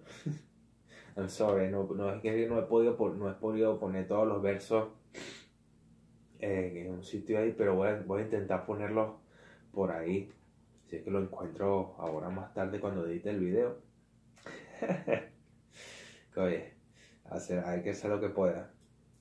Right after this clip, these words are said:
Oye, pues, para, para todos aquellos escépticos, ¿no? Pero si eres, si eres de verdad, este, eh, creyente, mira, yo te felicito.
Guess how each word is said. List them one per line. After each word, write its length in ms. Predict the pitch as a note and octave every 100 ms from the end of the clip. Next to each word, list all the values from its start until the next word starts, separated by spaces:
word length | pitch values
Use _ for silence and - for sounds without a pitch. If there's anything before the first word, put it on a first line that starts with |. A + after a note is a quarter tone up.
| -
Oye, 320 | F2+ F2 - - - _ _ - - - -
pues, 200 | F#2+ F#2
para, 340 | G2+ G2 F2+
para 140 | F2+ F2+
todos 180 | F2+ G#2+
aquellos 400 | - F2+ A2+ G#2
escépticos, 540 | - A2 - - E2+
¿no? 100 | G#2 - - - _ - - -
Pero 180 | F#2 F2
si 200 | - F2
eres, 320 | G2 G#2+ G#2+ - - - - _ -
si 140 | -
eres 120 | - F2+
de 120 | G2
verdad, 680 | F#2+ F2+ F#2 F#2+ F#2+ F#2 F#2 - F#2+
este, 840 | F#2+ - F#2+ F2+ E2 E2 F2 - - _ _ _ - - -
eh, 360 | E2+ E2+ D#2+ - - - -
creyente, 960 | F#2 F2+ F#2+ G2+ F#2+ G2+ G2+ G2+ - - - - _ _ _
mira, 160 | D2+ E2+
yo 120 | E2
te 120 | -
felicito. 1000 | - F#2+ F2+ F2 - G2 F#2+ G2 F#2+ -